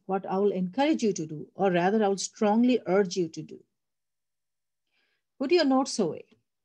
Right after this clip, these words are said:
Take, you want to take your notes. You don't want to just have the, uh, textbook. Don't make flashcard. With physiology, flashcard doesn't work.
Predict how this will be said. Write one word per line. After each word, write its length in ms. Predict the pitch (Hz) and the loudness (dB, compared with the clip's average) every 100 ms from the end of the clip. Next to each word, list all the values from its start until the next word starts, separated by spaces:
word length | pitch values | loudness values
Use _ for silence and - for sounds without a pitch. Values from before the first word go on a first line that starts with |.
| _ _ _ _ _ _ _ _ _ | _ _ _ _ _ _ _ _ _
Take, 200 | 247 226 | -6 -2
you 120 | 240 | 0
want 280 | 226 202 247 | 2 2 0
to 60 | 254 | 0
take 200 | 240 233 | 0 2
your 100 | 202 | 2
notes. 500 | 180 - - - _ _ - | 2 -6 -12 -20 _ _ -4
You 100 | 196 | 2
don't 160 | 226 | 2
want 140 | 220 208 | 2 -2
to 80 | |
just 260 | 190 214 - | -2 -2 -4
have 220 | 202 190 | -8 -6
the, 180 | 220 359 _ _ _ _ _ _ _ _ _ _ _ _ _ _ - | -8 -8 _ _ _ _ _ _ _ _ _ _ _ _ _ _ -6
uh, 220 | 190 165 - | -6 -6 -4
textbook. 500 | 226 214 - - - _ _ _ - | -2 -2 -4 -12 -14 _ _ _ 0
Don't 260 | 240 254 | 2 2
make 180 | 240 226 | 0 -4
flashcard. 600 | - 220 202 - - - - _ _ _ | -6 -6 -6 -6 -10 -10 -12 _ _ _
With 140 | 196 | -6
physiology, 580 | - 202 208 202 202 220 | -2 0 2 2 2 0
flashcard 520 | 220 180 196 - 208 | -2 -4 -6 -6 -4
doesn't 280 | 180 175 180 | -2 -2 -4
work. 300 | 175 131 - | -4 -6 -10